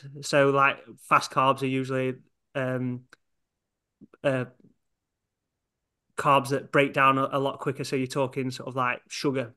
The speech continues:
Ba-, basically, sugar will literally go into your, uh, s-, it gets stored as glycogen, which is what your energy, which is, which is what your muscles burn whilst you're,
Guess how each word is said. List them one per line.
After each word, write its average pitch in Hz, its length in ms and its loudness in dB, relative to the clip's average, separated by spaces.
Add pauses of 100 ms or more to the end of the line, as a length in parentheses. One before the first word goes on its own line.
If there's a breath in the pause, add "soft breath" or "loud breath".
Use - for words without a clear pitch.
(160)
Ba-, 151 240 2
basically, 135 460 0
sugar 131 380 -2
will 127 360 -4
literally 139 360 -6
go 135 160 2
into 131 520 -4
your, 131 340 -6 (1200 soft breath)
uh, 131 260 -4
s-, - 320 -12
it 143 80 -12
gets 139 200 -8
stored 139 340 4
as 127 300 -4
glycogen, 135 640 2
which 135 200 -6
is 127 80 -8
what 135 160 -2
your 135 100 0
energy, 135 500 -2
which 151 200 -6
is, 143 100 -8
which 165 300 -2
is 143 80 -4
what 151 120 0
your 139 100 -2
muscles 139 580 -2 (160)
burn 131 420 4 (600 soft breath)
whilst 135 340 2
you're, 131 240 0